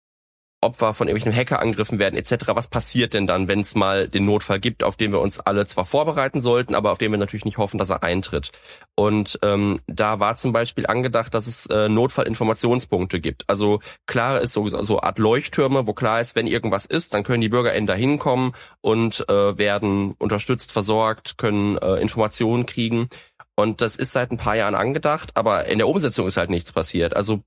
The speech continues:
bislang so wirklich bekannt sind die immer noch nicht. Und, äh, das ist zum Beispiel was, wo wir von der Verwaltung fordern, dass es da endlich vorangeht.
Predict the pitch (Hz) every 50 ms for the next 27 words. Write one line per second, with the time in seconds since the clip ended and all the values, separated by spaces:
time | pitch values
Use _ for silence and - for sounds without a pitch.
0 | _ - - - - 107 113 117 113 110 120 - 127 123 - - - - - 113
1 | 131 143 - - 127 117 - - 147 175 208 165 117 90 90 104 117 - 247 -
2 | - - - - - _ _ _ _ - - 107 107 107 110 107 - - - 101
3 | 101 - - 104 - - 160 - - 151 135 127 - - 131 117 123 123 - -
4 | 120 113 120 - 123 113 113 - 120 101 104 104 113 123 123 117 - - 113 113
5 | 110 113 110 110 110 - 113 - - 101 73 - - - - - - 107 104 107
6 | 113 117 107 113 110 117 - -